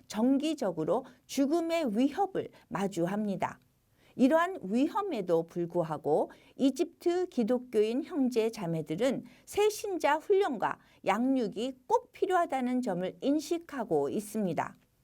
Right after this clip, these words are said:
무슬림에서 개종한 사람들을 섬기는 한 최전방 사역자는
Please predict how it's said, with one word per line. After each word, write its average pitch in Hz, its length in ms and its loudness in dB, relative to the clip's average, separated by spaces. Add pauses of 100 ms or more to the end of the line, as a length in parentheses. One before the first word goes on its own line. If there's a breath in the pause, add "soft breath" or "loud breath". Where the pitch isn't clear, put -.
(460 soft breath)
무슬림에서 214 920 2
개종한 202 520 -2
사람들을 214 560 0
섬기는 233 600 -2 (200 loud breath)
한 339 380 -2
최전방 240 800 0
사역자는 233 760 -4